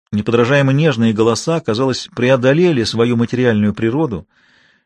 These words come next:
превратившись в чистую абстракцию. Русскому вспомнился немецкий реквием Брамса, одно из самых загадочных произведений в истории музыки, но это был не реквием. Волокин мысленно отвлекся от гипнотической силы музыки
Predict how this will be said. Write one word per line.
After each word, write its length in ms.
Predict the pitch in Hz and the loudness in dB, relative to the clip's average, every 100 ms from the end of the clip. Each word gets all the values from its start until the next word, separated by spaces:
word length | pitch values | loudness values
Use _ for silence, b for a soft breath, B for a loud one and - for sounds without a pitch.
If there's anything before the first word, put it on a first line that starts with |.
| b | b
превратившись 680 | 107 113 127 185 - 131 - | -2 0 0 0 -2 -4 -8
в 100 | - | -8
чистую 420 | - 160 - 135 | -2 -2 0 -2
абстракцию. 680 | 123 - 110 - - 80 - _ _ _ _ _ _ _ _ _ - _ - | -2 -2 -4 -4 -14 -16 -20 _ _ _ _ _ _ _ _ _ -20 _ -6
Русскому 460 | - 131 - 123 110 | -2 0 0 -2 -2
вспомнился 680 | - - 131 110 95 - | -4 -2 0 2 -2 -2
немецкий 440 | 101 110 110 - 113 | -2 0 -2 -2 -2
реквием 400 | 139 135 110 101 | -2 -2 -2 0
Брамса, 440 | 104 92 - 85 b b b b _ _ | 0 -2 -4 -12 b b b b _ _
одно 260 | 92 87 107 | -6 -2 0
из 100 | 104 | 0
самых 240 | 117 107 | 0 0
загадочных 540 | 104 123 110 90 101 - | 0 0 0 -2 -6 -4
произведений 560 | 101 92 110 101 90 | -4 -4 -4 -4 -4
в 60 | 98 | -6
истории 320 | - 98 92 | -4 -4 -2
музыки, 440 | 120 151 123 95 b b b b - | -4 -4 -6 -8 b b b b -10
но 140 | 92 | -6
это 140 | 110 143 | -4 -2
был 140 | 156 | 0
не 100 | 170 | 2
реквием. 460 | 175 104 82 80 95 _ _ _ _ _ _ _ _ _ _ _ | 2 -2 -6 -14 -16 _ _ _ _ _ _ _ _ _ _ _
Волокин 460 | - 107 147 143 135 | -2 2 2 2 0
мысленно 440 | 160 160 147 135 | 0 0 0 2
отвлекся 600 | 123 123 175 170 - 180 _ _ _ | 0 2 0 0 -2 -4 _ _ _
от 180 | 127 123 | -2 -2
гипнотической 640 | 127 139 127 135 - - | -4 -4 -4 -4 -6 -6
силы 280 | 120 135 123 | -4 -2 0
музыки 440 | 127 117 107 113 | 0 -2 -4 -6